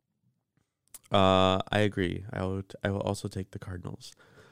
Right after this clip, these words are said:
Oh, Giants at Cowboys, America's game of the week. Cowboys are seven-point favorites. The over-under is fifty-two and a half points. Danny Dimes. I tried to tell you. I tried to tell you.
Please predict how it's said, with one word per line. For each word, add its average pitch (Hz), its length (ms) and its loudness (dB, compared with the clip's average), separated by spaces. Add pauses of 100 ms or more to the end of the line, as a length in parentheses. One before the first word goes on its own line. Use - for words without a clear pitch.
(320)
Oh, 107 920 4
Giants 127 480 8
at 147 100 2
Cowboys, 123 760 8
America's 117 720 6
game 107 400 6
of 131 80 6
the 123 100 6
week. 104 540 4 (640)
Cowboys 120 460 6
are 110 60 4
seven-point 117 480 4
favorites. 117 420 4
The - 100 -10
over-under 101 400 4
is 92 140 0
fifty-two 120 500 -2
and 92 100 2
a 90 40 -2
half 90 220 -4
points. 104 460 -4 (680)
Danny 160 640 8 (840)
Dimes. 110 440 6
I 92 120 6
tried 120 260 6
to 117 80 -2
tell 90 240 4
you. 80 260 0 (480)
I 98 120 2
tried 101 220 2
to 101 80 0
tell 104 220 0
you. 101 240 -4